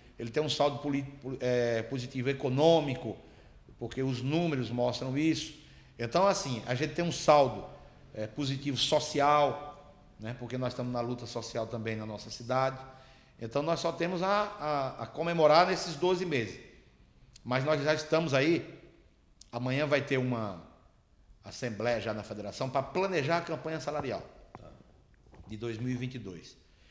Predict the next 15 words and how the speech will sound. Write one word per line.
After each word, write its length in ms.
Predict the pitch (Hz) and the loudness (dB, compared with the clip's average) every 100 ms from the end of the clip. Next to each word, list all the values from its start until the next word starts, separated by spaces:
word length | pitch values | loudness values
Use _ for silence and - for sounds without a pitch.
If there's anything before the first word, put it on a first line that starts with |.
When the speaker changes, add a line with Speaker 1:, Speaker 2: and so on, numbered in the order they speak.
| - 117 | -12 -8
Speaker 1:
Então, 220 | 123 165 | -2 0
nós 200 | 185 - | 2 0
temos 240 | 170 160 | -2 -2
esse 260 | 165 - 156 | -4 -2 -2
ano 140 | 135 | 0
dois 160 | 139 131 | -2 -2
mil 100 | 131 | -4
e 40 | |
vinte 180 | 127 127 | -4 -6
e 20 | |
dois 240 | 113 110 - | -6 -8 -8
pela 180 | 120 | -8
frente. 360 | 113 110 92 - - - - | -8 -10 -14 -18 -20 -20 -12
As 200 | 123 113 | -8 -2
eleições 800 | 180 190 - 143 147 165 - | 0 0 -2 -2 -4 -4 -10